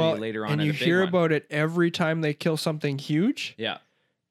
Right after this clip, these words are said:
Speaker 1: But you don't hear about it when they don't kill anything
Speaker 2: That's
Speaker 1: at all.
Speaker 2: true. <laughs>
Speaker 1: And so
Speaker 2: That's
Speaker 1: these
Speaker 2: true.
Speaker 1: guys look like total rock stars,
Speaker 2: That's
Speaker 1: but you
Speaker 2: true.
Speaker 1: look back and they kill a deer maybe every three years.
Speaker 2: Yes, a big deer every three years.
Speaker 1: Right.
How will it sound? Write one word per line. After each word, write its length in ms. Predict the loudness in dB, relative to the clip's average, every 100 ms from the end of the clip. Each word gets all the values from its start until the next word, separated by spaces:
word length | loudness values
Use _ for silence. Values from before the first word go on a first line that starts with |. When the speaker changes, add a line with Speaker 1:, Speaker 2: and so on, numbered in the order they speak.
| 0
Speaker 1:
But 220 | 0 0
you 120 | 0
don't 180 | 2 2
hear 140 | 2
about 240 | 2 2 2
it 80 |
when 160 | 0 -2
they 80 | 0
don't 180 | -2 0
kill 220 | 0 0
anything 320 | 0 -2 -2
Speaker 2:
That's 140 | 0
Speaker 1:
at 40 | 4
all. 80 | 4 4 0
Speaker 2:
true. 260 | -2 0
<laughs> 0 | 2
Speaker 1:
And 180 | 4 6
so 120 | 6
Speaker 2:
That's 100 | 6
Speaker 1:
these 140 | 6
Speaker 2:
true. 100 | 6
Speaker 1:
guys 280 | 4 4 4
look 160 | 2 2
like 200 | 0 2
total 260 | 2 4
rock 380 | 4 4 2 0
stars, 260 | 0 2 4
Speaker 2:
That's 160 | 2
Speaker 1:
but 80 | 4
you 80 | 4
Speaker 2:
true. 20 | 4
Speaker 1:
look 200 | 2 2
back 280 | 0 0 -2
and 120 | -2
they 100 | -2
kill 220 | 0 0
a 60 | 0
deer 200 | -2 -2
maybe 260 | -2 0
every 200 | 0 0
three 260 | -2 -2 0
years. 380 | 0 -2 -4 -4
Speaker 2:
Yes, 360 | -2 -2 -4
a 60 | -8
big 360 | -2 -2 0
deer 180 | 0 0
every 180 | 0 -2
three 280 | -4 -4 -2
years. 260 | -2 -2
Speaker 1:
Right. 240 | -2 -4